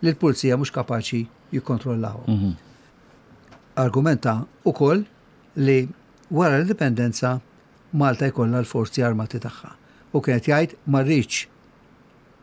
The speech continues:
Speaker 1: forzi Ingliżi biex, biex niddependi fuqhom
Speaker 2: Mhm.
Speaker 1: li jkun hemm il-paċi pubbliku, eh, fil-pajjiż." Tajjeb. Min toff min-naħa tiegħu qal li il-,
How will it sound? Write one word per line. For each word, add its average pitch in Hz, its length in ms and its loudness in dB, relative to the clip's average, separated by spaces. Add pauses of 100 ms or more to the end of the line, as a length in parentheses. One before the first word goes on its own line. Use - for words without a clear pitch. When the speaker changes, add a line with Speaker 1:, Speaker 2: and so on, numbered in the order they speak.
Speaker 1:
forzi 151 480 2
Ingliżi 135 600 2 (960)
biex, 131 380 0 (640)
biex 123 160 0
niddependi 139 560 4
fuqhom 139 440 0 (320)
Speaker 2:
Mhm. 110 180 2
Speaker 1:
li 147 100 6
jkun 135 200 2
hemm 123 180 2
il-paċi 117 380 -2
pubbliku, 107 440 -4 (320)
eh, - 160 -8
fil-pajjiż." 117 640 -8
Tajjeb. 143 300 -8 (800)
Min 156 140 4
toff 120 320 0
min-naħa 113 360 -4
tiegħu 127 260 0
qal 151 300 0 (460)
li 120 400 0 (880)
il-, 113 680 -4